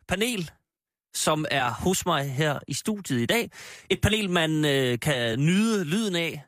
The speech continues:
deres indsigt, deres viden. Jeg har, øh, en teori om, at vi kommer til at tale lidt om tillid.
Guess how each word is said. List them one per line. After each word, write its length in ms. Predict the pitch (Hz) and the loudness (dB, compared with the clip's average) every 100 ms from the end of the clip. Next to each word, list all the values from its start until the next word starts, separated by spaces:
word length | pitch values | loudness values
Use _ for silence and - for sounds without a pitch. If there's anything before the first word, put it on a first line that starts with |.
| - | -4
deres 200 | 147 170 | -2 -2
indsigt, 400 | 190 - 185 - | -2 -4 -6 -2
deres 200 | 143 139 | -2 0
viden. 260 | 165 226 247 - - - | 2 2 0 -6 -20 -8
Jeg 100 | 151 | -6
har, 400 | 151 202 202 165 151 | -2 -2 0 2 2
øh, 120 | 151 | 0
en 100 | 160 | -2
teori 340 | 185 160 208 | -2 0 0
om, 120 | 160 | -2
at 120 | 160 156 | -2 -6
vi 60 | |
kommer 200 | - 147 | -6 -4
til 140 | - 196 | 0 0
at 100 | 175 | 2
tale 240 | 185 190 | 0 2
lidt 140 | 175 | 2
om 220 | 180 165 139 _ _ - | 2 -2 -6 _ _ -6
tillid. 340 | - 277 139 | -2 0 -2